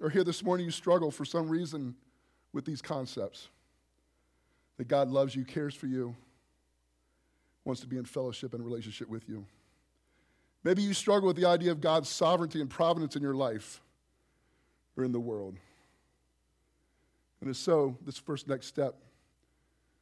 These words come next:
on the back of your communication card may be for you, which is to totally surrender to God, embracing his love and care for me and his sovereignty and providence in my life.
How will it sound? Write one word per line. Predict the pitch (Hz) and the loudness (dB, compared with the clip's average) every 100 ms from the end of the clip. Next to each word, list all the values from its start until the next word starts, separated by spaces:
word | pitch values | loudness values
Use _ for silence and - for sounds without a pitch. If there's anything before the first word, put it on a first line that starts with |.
| _ | _
on | 120 | -6
the | 117 | -2
back | 127 | -4
of | 120 | -4
your | 123 | -10
communication | - 131 123 143 117 | -8 -8 -6 -8 -8
card | - 123 | -10 -8
may | 117 | -8
be | 120 | -10
for | - | -8
you, | 123 120 104 - _ _ _ _ _ _ _ _ _ _ _ _ _ | -6 -6 -6 -14 _ _ _ _ _ _ _ _ _ _ _ _ _
which | - | -6
is | 131 | -6
to | |
totally | 123 180 175 180 | 0 2 2 2
surrender | - 165 165 | 0 0 2
to | 165 | 0
God, | 151 117 113 113 - _ _ _ _ _ _ _ _ _ _ _ _ - | 0 -2 -2 -8 -14 _ _ _ _ _ _ _ _ _ _ _ _ -8
embracing | 127 165 160 156 | -2 0 0 -2
his | 143 123 | -4 -2
love | 143 156 | -2 -2
and | 156 | -4
care | 165 156 | -4 -4
for | 202 | -4
me | 170 127 120 - _ _ _ _ _ _ _ _ _ _ - | -4 -4 -6 -12 _ _ _ _ _ _ _ _ _ _ -6
and | 117 | -6
his | 113 | -6
sovereignty | - 135 131 127 | -2 0 0 -2
and | 123 | -10
providence | - 131 107 104 | -6 -4 -4 -8
in | 101 | -10
my | 110 | -10
life. | 110 101 98 - - | -10 -10 -12 -18 -20